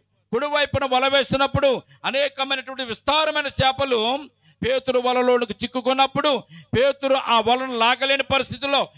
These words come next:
వేరే ఒకరిని సహాయం అడుక్కుని, తోడు తెచ్చుకుని, ఆ వలలో ఉన్న చేపలన్నీ ఒడ్డుకు తీసుకుని వచ్చి, ఆ పడినటువంటి చేపలను, విస్తారమైన చేపలను చూసి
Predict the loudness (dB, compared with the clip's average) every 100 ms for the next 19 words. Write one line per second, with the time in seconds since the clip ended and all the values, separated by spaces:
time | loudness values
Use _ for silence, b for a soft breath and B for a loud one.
0 | -14 -2 2 4 6 4 4 2 0 -2
1 | 2 4 6 4 2 0 0 -2 -2 -4
2 | -12 -8 0 2 2 2 0 -2 -2 0
3 | 0 -4 -4 0 2 2 0 2 2 0
4 | -2 0 0 2 0 0 0 -2 2 4
5 | 4 2 -4 _ b -6 -6 -4 -4 0
6 | 0 0 0 0 0 -6 B -2 -2 -4
7 | -4 -2 -2 0 -2 -2 -8 -2 0 0
8 | -2 -4 -6 -6 -2 0 0 -2 -4 -2
9 | 0 0 0 -2 -4 -6 -2 -2